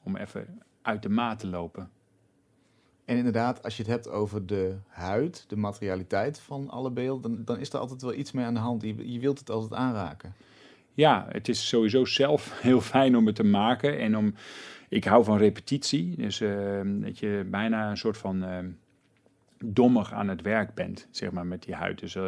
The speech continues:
Speaker 1: nou, ik neem een voorbeeld. Eh, we maakten de Connie Beer in, eh, in, eh, in, in Eelde.
Speaker 2: Ja.
Speaker 1: En dat is een beer die we maakten van staaldraad, van twaalf meter hoog. En die bekleden we met, eh, conifere takken.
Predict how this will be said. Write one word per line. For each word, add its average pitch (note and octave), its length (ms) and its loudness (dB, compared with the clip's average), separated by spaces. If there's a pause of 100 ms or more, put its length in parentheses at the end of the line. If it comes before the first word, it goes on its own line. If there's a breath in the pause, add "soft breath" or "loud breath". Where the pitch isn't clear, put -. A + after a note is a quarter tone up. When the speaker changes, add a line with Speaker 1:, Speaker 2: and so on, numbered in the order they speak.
(720 loud breath)
Speaker 1:
nou, F2 160 -4
ik F2 60 -8
neem G#2+ 200 6
een G2+ 60 4
voorbeeld. A2 460 6
Eh, G#2 180 2
we G2+ 80 0
maakten G#2+ 480 2
de G2+ 140 -2
Connie G#2 320 4
Beer F2+ 480 0
in, F2 180 -8
eh, E2+ 340 -8
in, F2 180 -6
eh, F2 600 -8
in, F#2+ 200 0
in F#2+ 280 -4
Eelde. G2+ 440 -2 (240 loud breath)
Speaker 2:
Ja. A2 160 -6
Speaker 1:
En F#2+ 160 -4
dat F#2+ 160 -4
is G2 140 -2
een G2+ 200 6
beer A2 320 6
die G#2+ 180 2
we G2+ 100 2
maakten G#2 640 2 (240 soft breath)
van G2+ 180 -6
staaldraad, A2+ 840 2 (100)
van - 100 -12
twaalf G2+ 280 0
meter G2+ 280 0
hoog. A2 300 0
En A2 60 0
die G#2 100 2
bekleden G2+ 480 0
we G2 60 -2
met, F#2+ 240 -4
eh, F#2+ 120 -4 (360)
conifere G2+ 600 2
takken. - 340 -6